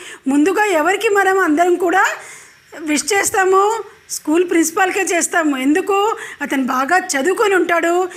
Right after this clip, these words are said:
చదువు వల్ల వినయం, వివేకం వస్తాయి కాబట్టి. ధనవంతులకు వివేకం, వినయం ఉండవని కాదు, ఇక్కడ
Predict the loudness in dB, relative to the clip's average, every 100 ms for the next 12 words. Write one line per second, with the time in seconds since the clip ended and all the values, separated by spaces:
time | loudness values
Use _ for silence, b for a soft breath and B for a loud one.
0 | B B -4 -2 0 2 2 2 2 0
1 | 0 0 2 2 0 0 -2 0 0 0
2 | 0 -2 0 0 0 -4 -6 -10 -14 _
3 | B B B -10 -4 0 2 2 2 0
4 | 0 -2 0 0 2 2 2 2 2 0
5 | 0 0 0 0 -2 -2 -4 -6 B B
6 | B -8 -2 0 2 2